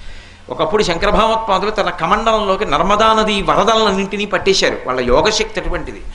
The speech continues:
అగస్త్యుడు అటువంటి వాడు. ఆయన కమండలంలో నీళ్లు కింద పడ్డాయా, ఒక మహానది కింద ప్రవహిస్తుంది. ఆ కమండలాన్ని పడగొట్టాలి.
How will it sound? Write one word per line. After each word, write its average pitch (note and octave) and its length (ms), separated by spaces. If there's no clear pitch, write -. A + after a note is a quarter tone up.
అగస్త్యుడు F#3 500
అటువంటి E3 320
వాడు. F#2+ 180
ఆయన F#3 340
కమండలంలో A#3+ 760
నీళ్లు A3 340
కింద A3+ 220
పడ్డాయా, F#3 840
ఒక C#3+ 140
మహానది E3+ 600
కింద A#3 220
ప్రవహిస్తుంది. D#3 720
ఆ D3+ 100
కమండలాన్ని G3+ 800
పడగొట్టాలి. D#3 600